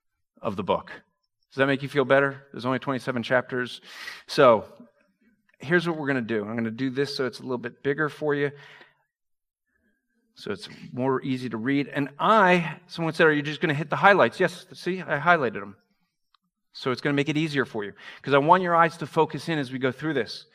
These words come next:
There are certain words that are repeated.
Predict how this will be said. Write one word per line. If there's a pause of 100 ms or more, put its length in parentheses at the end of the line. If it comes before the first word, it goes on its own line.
(540)
There
are
certain
words
that
are
repeated.